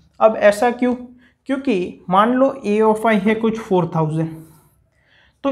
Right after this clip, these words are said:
इसके कुछ एलिमेंट के साथ हमने एक्स और वगैरह किया इस लिस्ट के साथ। अब ये एलिमेंट्स वापस तो इसमें आने वाले हैं नहीं, क्योंकि हम लास्ट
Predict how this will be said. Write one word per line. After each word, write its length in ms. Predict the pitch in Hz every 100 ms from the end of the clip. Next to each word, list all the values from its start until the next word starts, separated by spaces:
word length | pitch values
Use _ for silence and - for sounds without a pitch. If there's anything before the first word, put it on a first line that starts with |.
| -
इसके 320 | 214 - 262
कुछ 220 | 262 254
एलिमेंट 420 | 233 226 233 233 240
के 80 |
साथ 260 | 233 240 233
हमने 300 | 226 233 233 208
एक्स 240 | 202 -
और 140 | 233 226
वगैरह 320 | 220 214 226 226
किया 260 | 226 226 240 -
इस 240 | 220 -
लिस्ट 380 | 190 196 196 -
के 140 | 226 208
साथ। 340 | 208 214 214 _ _ _ _ _ _ _ _ _ - - _ -
अब 280 | 247 202 -
ये 240 | 175 214 240
एलिमेंट्स 420 | 240 247 240 247
वापस 360 | 196 190 220 -
तो 80 | 233
इसमें 300 | 233 240 233
आने 200 | 214 220
वाले 220 | 226 226
हैं 220 | 170 180
नहीं, 220 | 190 196 - _
क्योंकि 220 | 202 202
हम 160 | 208 208
लास्ट 500 | 180 180 190 - -